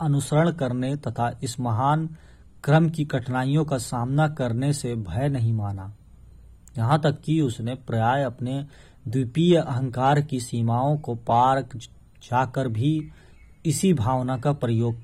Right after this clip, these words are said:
किया। दुर्भाग्यवश उस अहंकार ने मानव जाति के स्वभावगत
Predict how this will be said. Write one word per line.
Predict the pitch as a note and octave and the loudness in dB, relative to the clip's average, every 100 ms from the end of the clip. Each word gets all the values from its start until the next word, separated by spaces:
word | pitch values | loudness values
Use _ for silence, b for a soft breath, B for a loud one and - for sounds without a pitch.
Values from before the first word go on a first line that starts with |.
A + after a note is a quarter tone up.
| - | -10
किया। | G#2 G2 - - | -10 -10 -12 -6
दुर्भाग्यवश | B2 G#2+ C3+ D3+ C#3+ A2 A#2+ - - b b b b | -4 2 4 4 2 0 -2 -8 -20 b b b b
उस | F3+ - | 0 0
अहंकार | C#3 C3+ C#3 C3+ C#3 D3+ | -2 0 0 4 4 4
ने | C#3+ C#3+ | 4 2
मानव | A#2+ B2+ D3 | 0 2 2
जाति | B2 A#2+ A#2 C#3 | 2 0 -2 -4
के | C#3+ A#2+ A2+ A#2 B B | -4 -2 -2 -4 B B
स्वभावगत | - - C3+ B2+ G#2 A#2+ C3+ D3 A#2+ D3+ D#3 | -14 -6 -2 -2 0 2 4 4 4 2 2